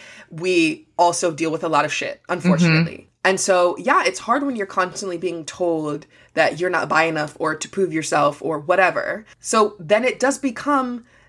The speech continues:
Speaker 1: not easier because men are so simple and women are so hard. That's
Speaker 2: Men
Speaker 1: not
Speaker 2: are from
Speaker 1: a
Speaker 2: Mars, women are from Venus.
Speaker 1: Yeah, I love oversimplifying really complex
Speaker 2: Honestly, it's
Speaker 1: issues.
Speaker 2: my favorite thing.
Speaker 1: Um,
Speaker 2: <laughs>
Speaker 1: right. But when society is also telling you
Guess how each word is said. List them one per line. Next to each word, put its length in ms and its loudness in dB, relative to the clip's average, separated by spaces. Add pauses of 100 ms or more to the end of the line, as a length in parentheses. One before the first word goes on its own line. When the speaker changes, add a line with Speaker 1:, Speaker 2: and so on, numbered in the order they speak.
Speaker 1:
not 240 0
easier 300 -4
because 340 -6
men 240 0
are 140 2
so 220 -2
simple 480 -2
and 340 -4
women 300 -2
are 120 2
so 280 0
hard. 400 2
That's 200 0
Speaker 2:
Men 140 0
Speaker 1:
not 160 4
Speaker 2:
are 140 4
from 200 2
Speaker 1:
a 40 0
Speaker 2:
Mars, 480 4
women 260 2
are 140 4
from 380 -4
Venus. 840 0 (220)
Speaker 1:
Yeah, 540 2
I 140 -4
love 360 -4
oversimplifying 1040 -8
really 220 -10
complex 680 -10
Speaker 2:
Honestly, 320 2
it's 100 0
Speaker 1:
issues. 40 -8
Speaker 2:
my 140 2
favorite 340 -2
thing. 100 -8
Speaker 1:
Um, 400 -6 (440)
Speaker 2:
<laughs> 460 -2
Speaker 1:
right. 420 -6
But 140 0
when 280 -8
society 560 -4
is 160 -10
also 400 -4
telling 440 -10
you 380 -14